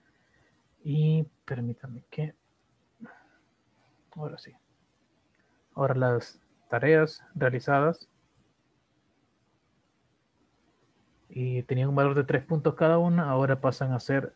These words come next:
de cinco puntos cada una. O sea que pa-, prácticamente las tareas van a ir, eh,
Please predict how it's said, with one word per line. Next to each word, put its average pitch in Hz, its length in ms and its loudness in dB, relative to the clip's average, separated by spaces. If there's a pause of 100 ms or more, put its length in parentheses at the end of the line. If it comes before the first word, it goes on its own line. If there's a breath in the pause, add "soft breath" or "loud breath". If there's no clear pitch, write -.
de 127 100 -6
cinco 135 440 -4
puntos 151 360 -4
cada 131 240 2
una. 123 320 -4 (3750)
O - 20 -20
sea 139 160 -8
que 127 120 -8
pa-, 131 180 -2
prácticamente 151 680 0
las 131 180 0
tareas 135 260 2
van 135 180 0
a 131 80 0
ir, 135 120 2
eh, 123 160 2